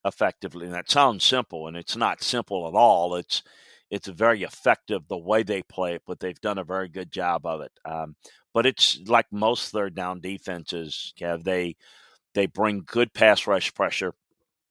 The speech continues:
and, uh, they play, uh, really good short area zone coverage behind it.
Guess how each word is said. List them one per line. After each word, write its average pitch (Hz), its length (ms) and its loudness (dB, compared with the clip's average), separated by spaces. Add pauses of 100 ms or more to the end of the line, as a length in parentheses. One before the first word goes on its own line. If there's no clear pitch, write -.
(640)
and, 90 340 -6
uh, 85 300 -2
they 95 120 -2
play, 95 340 -2 (220)
uh, 90 160 -2 (100)
really 98 260 -4
good 90 260 -6
short 95 280 2
area 90 320 -2
zone 87 280 -6
coverage 82 460 -6
behind 80 380 -6
it. - 80 -12